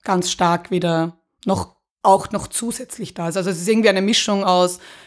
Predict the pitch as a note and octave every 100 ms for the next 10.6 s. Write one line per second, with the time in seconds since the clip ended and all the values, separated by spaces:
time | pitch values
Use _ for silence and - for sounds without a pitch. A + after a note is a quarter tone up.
0 | _ D#3 - - F#3+ F3+ F3+ F3+ F3+ F3+
1 | F3+ F3+ - D#4 - - A3+ G3 - G3+
2 | B3 C4+ B3 B3 G3 F#3+ F3+ F3+ - F3+
3 | F3 E3+ F#3 G#3+ B3 A#3+ F#3 F3+ - -
4 | F3+ E3+ - F3 E3+ E3+ E3+ E3 E3 -
5 | - G#3+ G#3 G3 F#3 F3+ F3+ F#3 F3+ F3+
6 | F3+ F#3 F3 F#3 F3 F3 - - - -
7 | F3+ F3 F3 F3+ F3 F3 - - F3+ F3
8 | - F3 F3 F#3 F3+ G3 G#3+ G#3+ A3 -
9 | F#3+ F3 F3 E3+ - A3 F#3 F3+ F#3 -
10 | F3 E3+ F3 F#3 F#3+ -